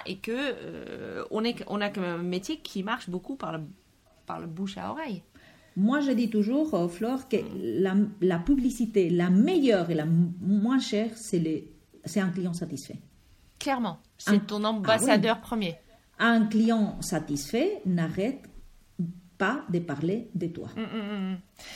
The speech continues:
Speaker 1: Et
Speaker 2: Parce que l'expérience est tellement géniale,
Speaker 1: Ouais.
Speaker 2: tellement géniale, il voit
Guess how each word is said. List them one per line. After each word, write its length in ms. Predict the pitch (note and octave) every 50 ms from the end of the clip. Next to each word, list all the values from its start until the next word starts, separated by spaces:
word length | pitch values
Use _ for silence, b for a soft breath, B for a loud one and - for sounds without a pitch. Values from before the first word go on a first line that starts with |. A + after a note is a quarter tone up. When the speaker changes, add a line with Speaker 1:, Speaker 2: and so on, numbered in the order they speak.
| B D4+ -
Speaker 1:
Et 100 | A#3 A#3
Speaker 2:
Parce 260 | A3+ A3+ - - -
que 280 | - - A#3 D4+ F#4 D#4+
l'expérience 680 | C4 A#3+ A#3 - - B3+ A3+ A#3+ C4+ C4+ B3 G#3+ - G#3+
est 100 | F3+ -
tellement 360 | F#3 G3 G3 F#3+ F#3+ F3+ F#3
géniale, 960 | E3+ D3 C#3+ F3 D3+ C#3+ D#3 D3+ D3 D#3 A3+ D#4+ F#4+ D#4 A3 E3+ D#3 E3+ - - - - _ _ _ _ _ _ _ - A3
Speaker 1:
Ouais. 200 | A3 G3 G3 G3 - - _ _ _ _ _ -
Speaker 2:
tellement 380 | - G#3+ G#3 F#3+ F3+ E3 E3 E3+
géniale, 540 | E3 D3+ B2+ A2+ A2+ B2+ C#3+ A#3 D#4 D#4 D#4 -
il 180 | - A#3+ G#3+ G3
voit 460 | E3 F3 G#3 G#3+ G#3 G3 F3 D#3+ -